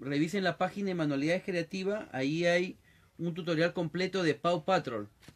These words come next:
Si le quieres poner a la gorrita, puedes coger la, la cabecita del Paw Patrol y le, y le pegas a la gorrita.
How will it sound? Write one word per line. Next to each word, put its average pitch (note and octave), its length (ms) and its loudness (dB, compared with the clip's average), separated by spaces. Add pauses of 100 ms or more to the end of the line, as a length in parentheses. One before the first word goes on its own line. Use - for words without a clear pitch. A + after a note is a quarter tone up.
(400)
Si - 120 -4
le D3 120 4
quieres G3+ 180 0
poner G#3 240 0
a A3 60 6
la G#3+ 100 6
gorrita, F#3 560 2 (240)
puedes F#3 260 -2
coger F#3 280 -4
la, F#3 200 6
la D3 180 2
cabecita D3+ 500 -2
del F3 160 4
Paw F#3+ 200 -2
Patrol G#3 420 0 (600)
y D3 140 -2
le, C#3+ 200 2
y C#3 80 -2
le C#3 140 0
pegas E3 300 -2
a F3 40 -2
la D3+ 100 0
gorrita. C3+ 440 -4